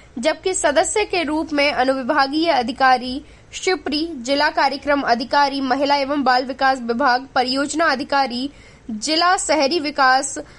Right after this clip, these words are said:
अभिकरण, सहायक आयुक्त सहकारिता, सेल्स ऑफिसर, समस्त गैस कंपनी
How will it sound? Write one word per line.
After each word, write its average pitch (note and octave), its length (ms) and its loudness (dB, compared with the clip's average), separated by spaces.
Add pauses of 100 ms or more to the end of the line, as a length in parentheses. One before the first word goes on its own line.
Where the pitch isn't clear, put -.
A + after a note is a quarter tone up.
(340)
अभिकरण, C4+ 680 2
सहायक C#4+ 600 0
आयुक्त C4+ 440 -2
सहकारिता, C4 840 2
सेल्स D#4+ 460 -2
ऑफिसर, C4+ 500 2
समस्त C#4+ 480 -2
गैस C4 380 0
कंपनी C#4 540 -2